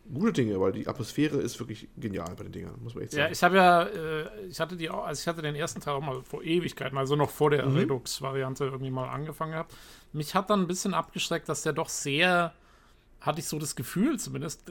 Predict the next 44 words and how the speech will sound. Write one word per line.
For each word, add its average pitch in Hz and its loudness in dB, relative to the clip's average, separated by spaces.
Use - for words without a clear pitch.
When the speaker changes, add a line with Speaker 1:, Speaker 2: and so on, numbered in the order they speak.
Speaker 2:
gleich 135 -2
am 143 -6
Anfang, 170 -4
sehr 156 0
so 160 -2
ein 143 -2
bisschen 180 -4
Survival-mäßig 127 -2
ist, - -10
ne? 190 -2
Also 131 -8
es - -12
ist 170 -8
ja, 135 -6
man 165 0
muss 180 0
ja 170 6
irgendwie 160 2
schon 156 0
sehr 147 4
gucken, 131 -4
weil 147 6
ja, 156 8
ich 139 -4
glaub, 156 4
Munition 165 2
ist - 2
ja 170 -2
gleichzeitig 156 -4
Währung 202 -2
irgendwie. 214 -4
Kann 170 4
Speaker 1:
Mhm, 165 6
Speaker 2:
das 208 2
sein? 175 -2
Speaker 1:
stimmt, - 0
Speaker 2:
Irgendwie - -2
Speaker 1:
ja. 160 -2
Speaker 2:
sowas, 135 0
Speaker 1:
Ja, 131 2
ja. 135 4
Speaker 2:
ja. 151 2
Also, 151 2
ähm, 139 -2